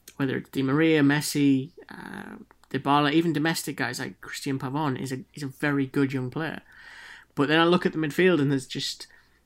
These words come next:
it's not a lack of talent that's the issue, it's just how that harmonizes. Because Ever Banega, I'm a big fan of,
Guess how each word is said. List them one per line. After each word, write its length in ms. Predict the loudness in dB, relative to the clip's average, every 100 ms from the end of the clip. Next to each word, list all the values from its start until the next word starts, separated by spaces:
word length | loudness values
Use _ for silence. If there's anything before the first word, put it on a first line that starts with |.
| -12
it's 160 | -4 -2
not 180 | 0
a 20 | 2
lack 220 | 2 0
of 80 | -2
talent 280 | 0 -2
that's 120 | -2 -4
the 80 |
issue, 240 | -4 -4 -8
it's 140 | -8
just 160 | -8 -6
how 180 | -2 0
that 200 | -2 -2
harmonizes. 760 | -2 -2 -2 -4 -8 -10 -14 -18 -20 -18 -10
Because 240 | -4 -2
Ever 220 | 0 0
Banega, 460 | 0 0 0 -2 -4 -12 -14
I'm 180 | -4 -4
a 100 | -4 0
big 180 | 2 2
fan 300 | -2 -8 -8
of, 240 | -10 -14